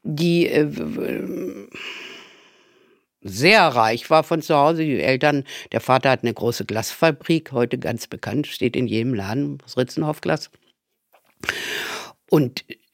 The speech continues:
die war ganz klein und rothaarig und hatte eine ganz tiefe Stimme. Die haben gesoffen und geraucht und gemacht und getan.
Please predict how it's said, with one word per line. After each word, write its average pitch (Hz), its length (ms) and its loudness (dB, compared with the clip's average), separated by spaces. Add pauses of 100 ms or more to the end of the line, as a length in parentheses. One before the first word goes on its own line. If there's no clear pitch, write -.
die 156 400 -2
war 165 160 4
ganz 160 400 0
klein 226 680 2
und 135 240 -4
rothaarig 185 960 2
und 131 400 0
hatte 107 240 0
eine 127 160 2
ganz 147 380 2
tiefe 110 340 0
Stimme. 135 460 2
Die 135 180 -2
haben 123 220 2
gesoffen 127 680 -2
und 113 180 -6
geraucht 113 920 -4
und - 180 -8
gemacht 113 640 -8
und 107 100 -8
getan. 110 480 -6